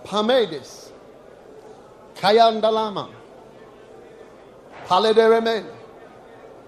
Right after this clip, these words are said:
Kadaleman. Kabaladim. Kabagamadakes Penegush. Shkeleramakasa.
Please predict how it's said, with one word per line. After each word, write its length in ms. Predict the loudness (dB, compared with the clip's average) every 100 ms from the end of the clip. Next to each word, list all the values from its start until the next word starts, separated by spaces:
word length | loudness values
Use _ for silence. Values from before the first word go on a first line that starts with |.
| -20 -20 -20 -6
Kadaleman. 720 | 2 2 4 0 -2 -8 -12 -18 -20 -20 -20 -20 -20 -20 -20 -20 -18
Kabaladim. 760 | 2 4 6 4 4 4 4 -6 -20 -20 -20 -20 -20 -20 -20 -20 -20 -20
Kabagamadakes 1120 | 0 2 4 2 2 0 0 -2 -2 -2 -4 -2
Penegush. 720 | -2 -2 0 -2 -2 -14 -18 -20 -20 -20 -20 -20 -20 -20 -20 -20
Shkeleramakasa. 1300 | -16 -4 2 4 4 4 0 -4 -10 -16 -20 -20